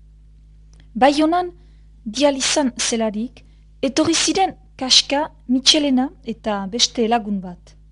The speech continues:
Omenaldi bat egin gogo zio-, ziotela eta heian onartuko zioten. Bakarrik nintzen etxean, ta ez nakien nola ibiliko zenez.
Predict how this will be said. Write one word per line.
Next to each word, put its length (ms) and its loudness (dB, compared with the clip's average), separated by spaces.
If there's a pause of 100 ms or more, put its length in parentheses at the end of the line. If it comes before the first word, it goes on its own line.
(800)
Omenaldi 520 0
bat 300 0
egin 420 0
gogo 280 -2
zio-, 400 0
ziotela 680 -2 (180)
eta 420 -8 (600)
heian 340 6
onartuko 540 0
zioten. 600 0 (1600)
Bakarrik 500 -2
nintzen 440 4
etxean, 420 2 (600)
ta 360 2
ez 160 0
nakien 440 4
nola 240 8
ibiliko 500 0
zenez. 540 -2